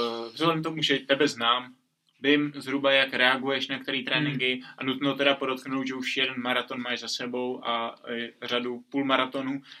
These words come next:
Speaker 1: takže pro tebe není takový problém jít teďka běhat a opravdu uběhnout třeba dvacet kilometrů. Ale to, co bych pro tebe teďka doporučil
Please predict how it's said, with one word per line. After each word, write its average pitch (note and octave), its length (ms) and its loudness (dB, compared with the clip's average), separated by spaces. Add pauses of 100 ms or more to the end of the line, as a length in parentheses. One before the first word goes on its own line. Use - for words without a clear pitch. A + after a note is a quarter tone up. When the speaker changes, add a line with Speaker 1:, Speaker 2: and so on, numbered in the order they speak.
Speaker 1:
takže B2+ 200 2
pro - 160 -2
tebe B2+ 200 0
není B2+ 180 -2
takový B2+ 260 0
problém B2 520 -4 (180)
jít B2 300 -10
teďka C3+ 300 -2
běhat B2 380 -2
a B2+ 40 -4
opravdu A#2+ 400 -6
uběhnout A#2 400 -6
třeba B2+ 180 -2
dvacet A#2 360 -6
kilometrů. A2+ 520 -10 (920)
Ale B2 420 2 (220)
to, E3 140 0
co E3+ 140 -4
bych D3+ 220 4
pro D3+ 160 2
tebe D3 240 0
teďka C#3+ 260 -2
doporučil C3+ 800 -2